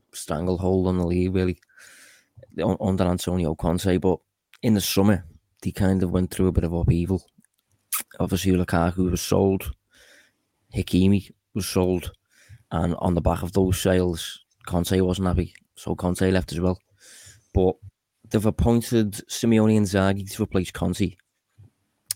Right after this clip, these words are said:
and he has, sensibly in my opinion,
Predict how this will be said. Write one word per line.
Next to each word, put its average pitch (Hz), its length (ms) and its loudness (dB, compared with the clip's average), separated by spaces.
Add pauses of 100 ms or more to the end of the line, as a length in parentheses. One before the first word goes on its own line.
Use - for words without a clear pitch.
(220)
and 90 480 0 (180)
he 98 360 0
has, 92 600 0 (480)
sensibly 95 540 0
in 95 80 2
my 90 120 0
opinion, 87 440 0